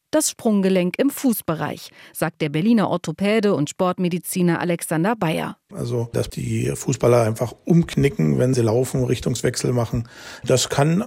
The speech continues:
Speaker 2: ja im Prinzip sein von einer leichten Überdehnung bis hin zur kompletten Ruptur der Bänder.
Speaker 1: Also ein Riss, eine sehr schmerzhafte Angelegenheit. Weiter oben am Knie gibt es vor allem zwei potenzielle Schwachstellen für Kicker.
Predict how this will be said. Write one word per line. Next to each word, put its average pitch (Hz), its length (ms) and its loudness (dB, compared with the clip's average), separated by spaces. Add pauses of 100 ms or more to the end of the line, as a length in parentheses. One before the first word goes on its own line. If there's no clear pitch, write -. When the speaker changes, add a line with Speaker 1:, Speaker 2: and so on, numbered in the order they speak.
Speaker 2:
ja 123 140 0
im 120 120 -2
Prinzip - 340 -4
sein 123 240 2
von 143 160 0
einer 127 80 4
leichten 123 340 2
Überdehnung 120 600 0
bis - 200 -2
hin 76 220 -2
zur - 160 -4
kompletten 127 400 -4
Ruptur 139 360 0
der 139 120 4
Bänder. 123 420 0 (160)
Speaker 1:
Also 240 380 2
ein 311 180 2
Riss, - 480 -2 (240)
eine 254 260 4
sehr 294 200 2
schmerzhafte 208 760 0
Angelegenheit. 160 800 0 (540)
Weiter 160 400 -2
oben 269 340 2
am 165 160 -2
Knie 247 400 4 (220)
gibt - 160 -4
es 277 100 -2
vor - 140 -2
allem 294 260 2
zwei 196 380 -2
potenzielle 160 640 -2
Schwachstellen 156 640 -2
für 156 180 -4
Kicker. 160 380 -6